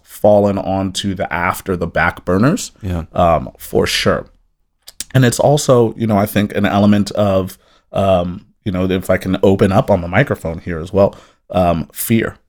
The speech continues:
Speaker 1: right?
Speaker 2: Mm-hmm.
Speaker 1: There's,
Speaker 2: Mm-hmm.
Speaker 1: there's a level of, of, of fear for me, uh, specifically, I think, because, you know, I've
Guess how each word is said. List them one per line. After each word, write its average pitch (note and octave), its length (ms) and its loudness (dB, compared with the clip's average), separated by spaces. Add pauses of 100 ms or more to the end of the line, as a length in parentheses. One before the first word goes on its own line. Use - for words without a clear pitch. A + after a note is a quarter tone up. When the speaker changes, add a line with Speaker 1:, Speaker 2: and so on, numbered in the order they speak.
Speaker 1:
right? G#2+ 240 2
Speaker 2:
Mm-hmm. C3 120 -4
Speaker 1:
There's, G#2+ 320 4
Speaker 2:
Mm-hmm. C#3+ 80 -8
Speaker 1:
there's G#2+ 260 4
a G2+ 80 0
level A2 520 4
of, G#2 500 -2
of, G2 400 -8 (240)
of G2 160 -8
fear A#2+ 560 2
for F2 300 -8
me, E2 260 -10 (440)
uh, D2 300 0
specifically, - 760 0
I G2+ 60 4
think, G2+ 380 0
because, F#2+ 540 -2 (180)
you F#2 80 -10
know, F#2 320 -8
I've F#2+ 400 -4